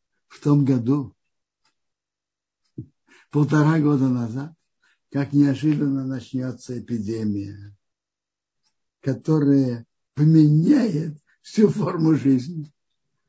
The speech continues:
Будут больные, э, есть кто умрут от, от этой болезни, есть кто станут инвалидами и так далее.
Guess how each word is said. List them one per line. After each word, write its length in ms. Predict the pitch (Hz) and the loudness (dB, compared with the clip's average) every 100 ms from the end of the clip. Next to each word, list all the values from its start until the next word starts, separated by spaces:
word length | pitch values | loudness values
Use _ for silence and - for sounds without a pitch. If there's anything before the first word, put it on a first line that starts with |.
| _ _ _ _ _ _ _ _ | _ _ _ _ _ _ _ _
Будут 500 | 117 127 117 120 - _ _ _ | -4 -2 -2 -6 -10 _ _ _
больные, 1300 | - 117 117 123 131 131 127 120 117 110 110 107 110 _ _ _ _ _ _ | -12 -8 -6 -2 0 2 2 0 -4 -8 -12 -16 -20 _ _ _ _ _ _
э, 280 | 101 107 - _ _ _ | -14 -14 -14 _ _ _
есть 260 | 120 135 135 | -2 -2 -2
кто 260 | - 135 | -6 -2
умрут 500 | 131 123 120 139 135 | 0 -2 0 0 0
от, 200 | 131 113 _ _ _ | -6 -10 _ _ _
от 220 | 135 107 | -14 -8
этой 240 | 139 - 135 | -6 -4 -6
болезни, 1000 | 127 127 127 123 110 107 110 107 104 101 _ _ _ | -4 -4 -2 -4 -6 -12 -12 -12 -14 -20 _ _ _
есть 340 | 135 139 127 - | 4 4 4 -6
кто 220 | - 117 | -12 -10
станут 600 | - 131 127 120 110 _ _ _ _ | -10 -8 -6 -6 -10 _ _ _ _
инвалидами 920 | 127 131 131 127 143 135 127 120 123 | 2 2 2 6 6 6 4 2 0
и 40 | |
так 260 | 120 151 160 | -4 -12 -14
далее. 340 | 147 170 117 | -16 -16 -20